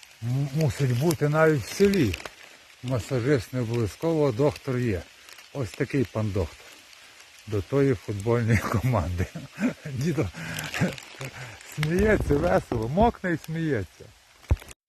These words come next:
Ішов по схилах в цю погоду. І дід втомився, глядачі. Та отримав насолоду я сьогодні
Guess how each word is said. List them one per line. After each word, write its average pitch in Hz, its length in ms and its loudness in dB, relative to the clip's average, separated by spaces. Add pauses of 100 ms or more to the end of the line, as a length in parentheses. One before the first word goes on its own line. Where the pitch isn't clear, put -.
(1400)
Ішов 156 840 4 (160)
по 117 140 2
схилах 226 960 4
в - 260 -18
цю 214 160 4
погоду. 185 920 6 (800)
І 117 260 2
дід 123 320 2
втомився, 220 1000 6 (420)
глядачі. 165 840 4 (1400)
Та 135 140 6
отримав 135 800 4 (300)
насолоду 151 1000 2 (680)
я 117 260 2
сьогодні 156 840 2